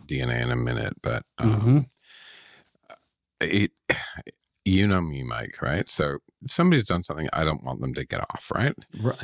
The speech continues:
Speaker 2: right.
Speaker 1: But you have to follow proper procedures, and, and you have, people have civil rights.
Speaker 2: They do. Yep.
Speaker 1: Right? And
Speaker 2: Even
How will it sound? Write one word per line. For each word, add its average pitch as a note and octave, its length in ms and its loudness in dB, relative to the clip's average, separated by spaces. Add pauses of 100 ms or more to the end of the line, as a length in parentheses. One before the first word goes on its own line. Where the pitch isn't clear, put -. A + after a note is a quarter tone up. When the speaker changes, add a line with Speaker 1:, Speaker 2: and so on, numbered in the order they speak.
Speaker 2:
right. D#2+ 360 -8
Speaker 1:
But D#2+ 380 0 (360)
you F#2 140 4
have E2 300 2
to F2+ 100 -2
follow C#2+ 340 -2
proper C#2 360 -4
procedures, - 840 -6
and, C#2+ 380 -2
and C#2+ 320 2
you C#2+ 140 -2
have, D2 320 -4 (160)
people - 360 -2
have - 220 -4
civil - 320 -4
rights. - 500 -2
Speaker 2:
They G2 160 0
do. D#2 300 -4 (220)
Yep. G2+ 200 -2
Speaker 1:
Right? F2 300 -2
And D#2+ 520 0
Speaker 2:
Even C#3+ 460 6